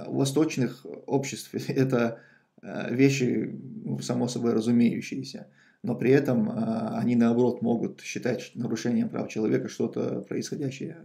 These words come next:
на Западе. Так что этот, этот, этот момент тоже как бы регулируется. Но вы не можете,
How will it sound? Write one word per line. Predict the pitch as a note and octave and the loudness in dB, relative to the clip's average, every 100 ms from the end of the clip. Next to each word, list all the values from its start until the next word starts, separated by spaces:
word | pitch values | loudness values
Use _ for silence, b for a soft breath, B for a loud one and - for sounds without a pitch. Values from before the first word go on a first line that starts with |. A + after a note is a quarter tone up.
| - | -16
на | D3 | -10
Западе. | C3 C#3 - G2+ _ b b b b b - - - | -6 -6 -10 -20 _ b b b b b -16 -12 -4
Так | D3 | -2
что | - D#3 | 2 4
этот, | - D#3 - - | 4 2 -2 -2
этот, | - D#3+ C3+ E3 | 2 2 2 2
этот | E3+ C#3 | 4 4
момент | D3 F3 - | 4 2 2
тоже | D3+ B2 | 2 2
как | A2 - - | 0 -4 -4
бы | - | -2
регулируется. | - A2+ - B2 B2+ B2 - G#2+ - - | -2 -2 0 2 4 4 2 -2 -6 0
Но | C3 C3 G#2 | 6 6 4
вы | G2 A2+ A#2 C#3 | -2 -6 4 6
не | C3+ C#3 | 6 6
можете, | D#3+ C3 - A#2 A#2 | 4 2 0 -2 -2